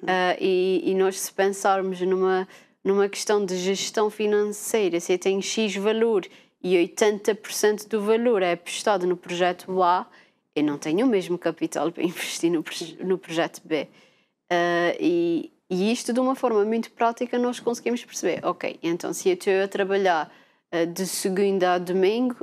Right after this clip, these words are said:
o que é que está a acontecer com a minha vida de lazer de segunda a domingo? O que é que está acontecendo com a minha dimensão familiar de segunda a domingo?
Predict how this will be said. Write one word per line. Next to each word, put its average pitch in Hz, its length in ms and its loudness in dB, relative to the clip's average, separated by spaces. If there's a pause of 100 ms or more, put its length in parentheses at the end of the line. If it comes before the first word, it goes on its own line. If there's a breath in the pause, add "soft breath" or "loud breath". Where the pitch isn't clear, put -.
(120)
o 202 100 -2
que - 120 -2
é 202 60 4
que 196 100 -10
está 214 140 2
a 214 40 2
acontecer 220 580 -2
com 226 140 -4
a - 20 2
minha 214 260 0
vida 208 300 0
de 196 100 -4
lazer 208 540 0
de - 120 -14
segunda 214 440 -2
a - 20 0
domingo? 175 440 0
O - 340 -20
que 196 80 0
é 196 40 0
que 190 60 -8
está 208 140 0
acontecendo 208 840 -2
com 208 100 -2
a 202 80 2
minha 208 220 0
dimensão 202 440 0
familiar 196 460 0
de - 100 -12
segunda 202 480 0
a - 20 0
domingo? 175 480 0